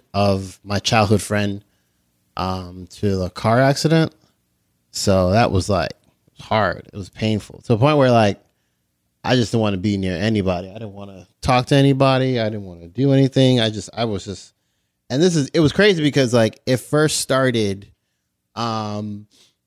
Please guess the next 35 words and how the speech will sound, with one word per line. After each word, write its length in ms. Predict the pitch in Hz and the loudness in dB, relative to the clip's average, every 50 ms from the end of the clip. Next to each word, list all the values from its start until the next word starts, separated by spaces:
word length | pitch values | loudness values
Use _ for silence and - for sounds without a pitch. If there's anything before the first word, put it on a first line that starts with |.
| _ _ _ _ _ _ _ - | _ _ _ _ _ _ _ -4
it, 320 | 131 131 131 127 123 120 | -2 0 0 0 0 0
um, 480 | 123 120 120 117 113 110 107 110 107 - | 0 0 -2 -2 -4 -6 -6 -8 -10 -8
not 120 | - 131 139 | -6 -6 -6
f-, 160 | - - - 127 | -6 -6 -6 -6
it 80 | 131 | -6
first 240 | - - 117 110 98 | -4 -4 -6 -6 -4
started, 280 | - 107 104 104 104 98 | -4 -4 -4 -4 -4 -4
but, 160 | 113 113 76 92 | -4 -6 -6 -6
like, 360 | 110 98 104 107 101 - - | -6 -6 -6 -6 -8 -6 -4
the 160 | 123 113 104 | -4 -4 -4
school 320 | - - - - 180 185 175 | -4 -2 2 4 4 4 4
semester 360 | - 156 139 135 127 110 117 | 2 2 2 2 2 2 2
had 160 | 117 117 104 | 2 0 2
just 300 | 92 101 120 127 120 - | 2 2 2 2 2 0
started. 440 | - - 127 120 113 107 98 92 90 | 0 0 0 0 0 0 0 0 0
It 40 | 104 | 0
was, 120 | 113 104 | 0 0
like, 180 | 107 95 90 - | 0 -2 -4 -6
in 120 | 90 95 - | -8 -6 -2
August, 540 | - 104 107 110 107 87 71 65 - - | 0 2 4 4 2 0 -2 -8 -8 -4
like, 180 | - 107 101 98 | -4 -2 -2 0
you 80 | 120 113 | 2 2
know, 120 | 107 101 | 2 2
that 160 | 101 98 95 | 0 0 -2
first, 420 | - - - 131 120 120 - - - | -4 -4 0 0 0 0 0 -2 -2
second 360 | 135 123 117 - 120 113 107 | -2 -4 -2 -2 -2 0 0
week 220 | 120 123 107 - 117 | 0 0 0 -2 -6
in 80 | 107 | -6
August, 500 | - 90 120 117 117 113 117 120 110 - | -4 -2 0 0 0 -2 -2 -6 -4 -2
not 140 | 147 147 143 | -2 -2 -2
first, 180 | - 131 113 - | -2 -2 -2 -2
second 180 | 117 98 101 101 | -4 -2 -2 -2
week, 160 | 101 95 90 | -2 -2 -2
but, 140 | 104 95 - | -4 -4 -2
like, 300 | 98 101 98 92 90 - | -2 -2 -2 -4 -4 -8